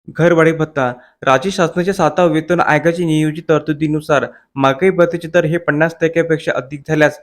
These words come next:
घरभाडे भत्तेमध्ये सुधारणा करण्याचे निर्देश आहे. तर राज्य शासनाच्या वित्त विभागामार्फत दिनांक पाच दोन दोन हजार एकोणीस रोजी प्रसिद्ध करण्यात आलेल्या निर्णयानुसार,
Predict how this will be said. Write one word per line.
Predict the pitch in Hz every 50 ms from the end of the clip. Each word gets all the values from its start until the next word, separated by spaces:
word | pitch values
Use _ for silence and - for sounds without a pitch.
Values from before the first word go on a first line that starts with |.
| _ _ _ _ -
घरभाडे | 127 143 165 180 165 170 175 185
भत्तेमध्ये | 165 156 156 156 - 175 160 156 151 180
सुधारणा | 175 - 147 139 151 151 151 160 165
करण्याचे | 165 165 160 151 151 151 - 165
निर्देश | 156 151 151 139 151 151 - - -
आहे. | 135 139 143 131 120 117 117 - _ _ _ _ -
तर | 185 175
राज्य | 156 147 143 151 185
शासनाच्या | - 190 165 165 - 185 175 190 175
वित्त | 143 147 147 - -
विभागामार्फत | 175 160 156 160 160 156 151 156 151 151 151 151 - - 143 120 - _ _ _ _ -
दिनांक | 139 160 160 170 165 190 180 180
पाच | - 165 170 175 170
दोन | 156 160 160 156 139 147 _ _ _ -
दोन | 151 160 170
हजार | 170 - 151
एकोणीस | 156 - 175 185 - -
रोजी | 165 160 185
प्रसिद्ध | 180 175 170 165 - 170 160 156 185
करण्यात | 180 180 156 156 170 170 - -
आलेल्या | 147 151 160 170
निर्णयानुसार, | 160 156 147 139 143 151 151 156 160 - - 151 131 120